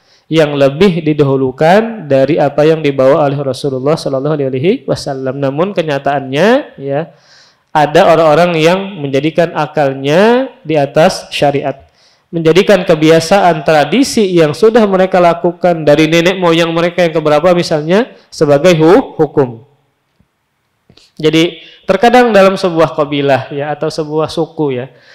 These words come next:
ketika ada yang melanggar nih, ada yang pelanggaran dari sukunya, maka dihukum dengan hukum adat. Maka dihukum dengan hukum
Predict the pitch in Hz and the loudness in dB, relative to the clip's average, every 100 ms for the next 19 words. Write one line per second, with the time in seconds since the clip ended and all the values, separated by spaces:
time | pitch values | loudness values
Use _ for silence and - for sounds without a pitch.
0 | _ - 180 190 190 180 165 165 165 160 | _ -2 -2 0 2 2 4 2 2 -2
1 | 147 147 165 160 160 165 160 180 180 175 | -2 0 0 0 -2 -2 2 2 2 0
2 | 160 151 160 170 151 143 151 151 156 - | 2 2 2 0 0 0 0 -4 -6 -8
3 | 160 135 123 123 _ _ _ _ 196 208 | -12 -12 -12 -12 _ _ _ _ -2 2
4 | 214 190 175 196 185 165 165 160 165 170 | 4 4 2 2 2 2 0 -2 -4 -2
5 | 147 143 131 - - 139 135 - - 160 | -2 0 -2 -6 -20 -20 -20 -18 -8 -2
6 | 185 175 160 190 180 175 175 156 160 165 | 2 2 2 0 0 0 -2 -4 -2 0
7 | 190 | 0